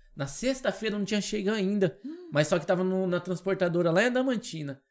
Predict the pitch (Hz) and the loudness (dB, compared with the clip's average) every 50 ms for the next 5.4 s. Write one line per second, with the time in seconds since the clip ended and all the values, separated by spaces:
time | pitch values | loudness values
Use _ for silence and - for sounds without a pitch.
0 | _ _ _ _ _ _ - 120 - - 143 180 208 208 175 127 101 92 85 87 | _ _ _ _ _ _ -18 -12 -8 -6 -4 -4 -2 -2 -2 -2 -2 -4 -8 -8
1 | 95 95 - _ _ - 190 190 180 214 247 - - 359 370 381 - 117 110 113 | -10 -14 -16 _ _ -12 -10 -10 -8 -8 -10 -8 -6 -6 -6 -6 -6 -6 -4 -4
2 | 143 165 - - 254 262 269 277 285 311 285 262 277 302 370 349 285 247 214 170 | -4 -2 0 2 4 6 6 8 6 6 4 2 2 2 2 4 6 6 6 6
3 | 160 139 - 147 190 254 311 - 427 427 415 392 349 311 285 269 220 247 226 220 | 4 2 4 4 4 4 4 2 2 2 2 4 4 6 6 4 4 4 4 6
4 | 208 208 208 214 240 247 240 240 240 247 381 359 349 349 339 339 294 285 247 233 | 6 8 8 8 8 6 6 6 6 4 4 2 2 0 0 2 2 2 4 6
5 | 214 185 175 170 165 156 135 127 | 4 6 6 4 2 2 0 -4